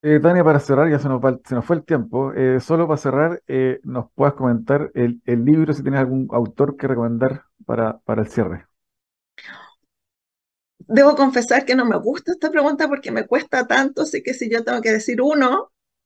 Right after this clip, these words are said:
Speaker 2: cuando hay montones de cosas. A ver, esto lo voy a conectar, he hablado muchísimo del liderazgo.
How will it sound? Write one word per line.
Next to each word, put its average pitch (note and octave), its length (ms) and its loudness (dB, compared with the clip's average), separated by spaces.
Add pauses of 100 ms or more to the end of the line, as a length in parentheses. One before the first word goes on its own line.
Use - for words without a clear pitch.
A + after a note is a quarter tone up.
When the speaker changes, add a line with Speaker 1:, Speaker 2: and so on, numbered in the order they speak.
(340)
Speaker 2:
cuando G#3+ 320 0
hay A3+ 160 4
montones A#3+ 580 -2
de B3+ 140 -8
cosas. B3+ 380 -6 (1900)
A A3+ 80 2
ver, G3+ 140 4 (1400)
esto C#4 240 2
lo D4+ 80 4
voy C#4+ 160 6
a D4 80 6
conectar, C4 580 2 (220)
he A#3+ 140 4
hablado B3+ 260 2
muchísimo C4+ 580 -2
del D4 140 2
liderazgo. A#3+ 580 -2